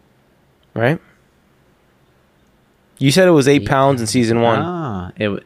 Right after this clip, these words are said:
Speaker 2: it was eight pounds, yeah.
Speaker 1: Yeah, so it's pretty, that's pretty symbolic there, right?
Speaker 2: Yeah.
Speaker 1: Granted, I guess he
Speaker 2: Yeah, it was eight pa-, it was eight pounds in season one.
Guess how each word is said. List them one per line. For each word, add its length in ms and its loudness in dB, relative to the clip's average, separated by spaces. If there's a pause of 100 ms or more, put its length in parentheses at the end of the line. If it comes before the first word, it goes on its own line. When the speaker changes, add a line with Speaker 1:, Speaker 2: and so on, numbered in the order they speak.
(120)
Speaker 2:
it 120 -4
was 180 -4
eight 180 -4
pounds, 400 -6
yeah. 220 -8
Speaker 1:
Yeah, 120 -2
so 140 -4
it's 120 -4
pretty, 720 0
that's 160 -4
pretty 220 0
symbolic 580 0
there, 200 0
right? 200 -2 (1300)
Speaker 2:
Yeah. 440 -6
Speaker 1:
Granted, 400 0
I 100 0
guess 220 0
he 200 -2
Speaker 2:
Yeah, 80 -6
it 20 -6
was 120 -8
eight 160 -8
pa-, 140 -14
it 40 -18
was 140 -14
eight 160 -8
pounds 260 -16
in 60 -20
season 420 -12
one. 180 -18